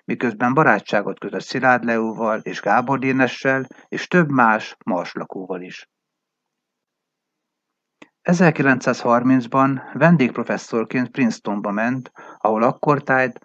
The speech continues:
a világ legkiválóbb tudósai gyűltek össze. Neumann számos tudománnyal foglalkozott sikeresen,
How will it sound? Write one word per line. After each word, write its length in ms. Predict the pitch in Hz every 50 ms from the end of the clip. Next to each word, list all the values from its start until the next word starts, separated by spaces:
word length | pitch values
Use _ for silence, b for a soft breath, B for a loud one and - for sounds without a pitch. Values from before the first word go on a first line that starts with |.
| b b b
a 80 | -
világ 460 | 113 131 127 135 131 131 131 - 123 -
legkiválóbb 760 | _ - 165 165 165 - - 120 101 101 104 101 107 107 90
tudósai 560 | - 113 104 - 98 90 - - 107 98 101
gyűltek 440 | 101 104 104 92 95 - - - -
össze. 480 | - - - - - 101 90 85 - _ _ _ _ _ _ _ _ _ _ _ _ _
Neumann 560 | _ 113 107 113 120 123 123 127 131 135 135 135 - -
számos 480 | - - - 180 170 151 127 113 -
tudománnyal 560 | - 135 113 117 110 110 110 107 104 104 104
foglalkozott 640 | 101 - 120 104 101 104 101 101 - - 104 107 98
sikeresen, 800 | - - - 113 - 120 117 120 113 - - 131 127 135 127 B